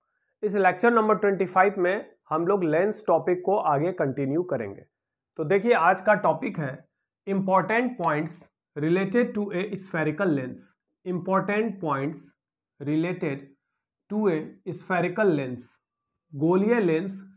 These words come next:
से संबंधित कुछ मुख्य बातें। तो हम लोगों ने पिछले लेक्चर में पढ़ा था कि स्फेरिकल लेंस दो टाइप का होता है, कन्वेक्स लेंस and कॉनकेव लेंस। फिर कॉन्वेक्स लेंस तीन प्रकार का होता है,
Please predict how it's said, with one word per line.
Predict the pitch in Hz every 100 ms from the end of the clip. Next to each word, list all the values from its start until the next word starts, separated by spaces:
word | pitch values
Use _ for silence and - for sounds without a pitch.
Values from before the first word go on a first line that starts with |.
| -
से | 185
संबंधित | 180 180 170 185 196 214 214 -
कुछ | 190 180
मुख्य | 160 180 - 170
बातें। | 123 110 - 120 - _ _ _ _ _ _ - _ _ _ _ _ _
तो | 208
हम | 185 190
लोगों | 214 208 254
ने | 233 180 - - -
पिछले | 180 214 240
लेक्चर | 214 202 226
में | 220 220
पढ़ा | 202 190
था | 202 170
कि | 160 190 180
स्फेरिकल | 180 - 196 196 196 240
लेंस | 214 240 233
दो | 151 208
टाइप | - 165 147
का | 147
होता | 123 120 -
है, | 110 - _ _ _ _ _ _
कन्वेक्स | 151 147 147 185 -
लेंस | 202 226 226 - _ _
and | 151 151 147
कॉनकेव | 143 120 127 101
लेंस। | 98 104 - _ _ _ _ _ _
फिर | 220
कॉन्वेक्स | 233 208 196 190 226 233
लेंस | 214 233 226 - _ _
तीन | 175 202
प्रकार | 208 202 190
का | 185 180
होता | 170 180 165
है, | 156